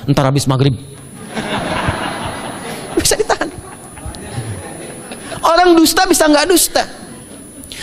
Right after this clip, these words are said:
Dan saat yang bersamaan, teman-teman sekalian, Bapak Ibu, itu bisa terdorong berbuat meningkatkan amal soleh. Sekarang kita keluar dari sini, ada yang minta, belum tentu dikasih.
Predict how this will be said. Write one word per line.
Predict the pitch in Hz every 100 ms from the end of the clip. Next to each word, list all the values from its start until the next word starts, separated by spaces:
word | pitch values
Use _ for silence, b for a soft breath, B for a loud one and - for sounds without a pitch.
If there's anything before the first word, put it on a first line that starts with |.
| -
Dan | 302
saat | 302 370 359 311
yang | 269
bersamaan, | 247 226 208 190 123 170 330
teman-teman | 226 202 185 185
sekalian, | - 135 175 240
Bapak | 196 165
Ibu, | 117 123 254 - B 302
itu | 359
bisa | 339 320 294
terdorong | 277 277 294 302
berbuat | 277 269 294 262
meningkatkan | 269 269 - 277
amal | 269 269 262
soleh. | 277 277 240 - - - B B -
Sekarang | 262 262 302
kita | 294 254
keluar | - 220 214
dari | 196 196 196
sini, | 202 190 160
ada | 208 220
yang | 220 220
minta, | 247 226 180
belum | 165 180 202
tentu | 196
dikasih. | 196 - 226 - 170